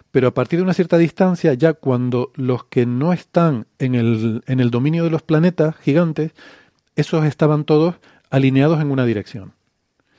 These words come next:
Y además, bueno, había otra serie de, de similitudes, ¿no? Que, que todos estaban inclinados con una inclinación positiva, o sea, todos tenían,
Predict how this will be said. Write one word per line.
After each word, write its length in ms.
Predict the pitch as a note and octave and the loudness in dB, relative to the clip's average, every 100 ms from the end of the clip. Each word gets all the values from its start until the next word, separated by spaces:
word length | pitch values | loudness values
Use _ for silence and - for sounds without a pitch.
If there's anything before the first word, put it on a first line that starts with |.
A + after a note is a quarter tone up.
| _ _ _ _ - | _ _ _ _ -4
Y 100 | C#3+ | 0
además, 240 | B2+ D3 | 2 0
bueno, 160 | B2+ A2 | -4 -4
había 220 | G#2+ B2+ | -2 0
otra 160 | C3 B2 | 0 -4
serie 260 | C#3 B2+ | 0 0
de, 260 | B2 A#2+ G#2+ - _ - _ _ - | 0 -2 -4 -12 _ -20 _ _ -8
de 600 | B2+ A#2+ A#2 A2 G#2 G#2+ | 0 2 4 2 -2 -4
similitudes, 680 | - A#2+ A2+ G#2+ C3+ G#2 G#2 | -6 -4 -4 -2 -2 -2 -4
¿no? 180 | C3 C#3 | -6 -4
Que, 280 | A2 G#2 - | -4 -6 -6
que 120 | A2+ | -8
todos 300 | - A#2+ B2+ | -4 -4 -2
estaban 320 | B2 C3 B2+ | 0 0 0
inclinados 640 | B2+ B2 B2 B2+ B2+ B2+ | -4 -4 -2 0 0 -2
con 160 | - B2 | -6 -6
una 100 | B2 | -4
inclinación 580 | A#2+ B2 A#2+ A2 B2 A#2+ | -4 -6 -6 -6 -6 -6
positiva, 600 | A2+ - A2+ E3 D3+ D#3+ | -8 -8 -4 0 0 -2
o 60 | |
sea, 160 | D3+ B2 | -10 -14
todos 260 | - B2+ - | -8 -8 -6
tenían, 400 | B2 B2+ B2+ | -2 0 -2